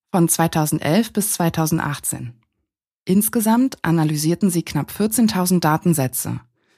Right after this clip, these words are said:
von denen fast zweitausend Patienten an Arthrose erkrankt waren. Wichtige Einschlusskriterien waren ein Body Mass Index über fünfundzwanzig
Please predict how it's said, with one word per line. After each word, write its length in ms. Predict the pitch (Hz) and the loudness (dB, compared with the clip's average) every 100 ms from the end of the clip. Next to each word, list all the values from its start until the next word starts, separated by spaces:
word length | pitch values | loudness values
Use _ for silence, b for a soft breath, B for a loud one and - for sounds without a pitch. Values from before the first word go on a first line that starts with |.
| _ _ _ _ _ _ | _ _ _ _ _ _
von 220 | - 202 196 | -2 2 4
denen 200 | 220 214 | 4 4
fast 400 | 190 185 - - | 2 -4 -6 -4
zweitausend 680 | 190 214 226 208 202 196 | 0 0 0 0 2 0
Patienten 720 | - 160 - 151 175 190 180 | -2 -4 0 2 2 2 0
an 200 | - 151 | 0 -2
Arthrose 420 | 92 - 160 165 165 | -2 -2 -2 0 0
erkrankt 540 | 113 - 151 165 - | -2 0 2 2 0
waren. 320 | 131 127 131 _ _ _ _ _ _ _ _ | -2 -2 -6 _ _ _ _ _ _ _ _
Wichtige 480 | - 185 180 170 160 | 0 0 0 2 2
Einschlusskriterien 1160 | 92 165 214 226 - 214 - 220 214 214 214 196 | 4 2 0 -2 -4 -4 0 0 2 4 4 2
waren 400 | 165 160 160 147 | 2 2 2 2
ein 260 | - 131 127 | 0 -2 -2
Body 280 | 139 240 | 0 2
Mass 280 | 170 131 131 | 2 2 -2
Index 480 | 151 147 143 139 - | -2 0 0 -2 -6
über 340 | - 185 175 | -4 0 0
fünfundzwanzig 1000 | 156 147 123 117 117 123 139 - 277 - | -2 -2 -2 -2 -2 -2 -2 -4 -6 -8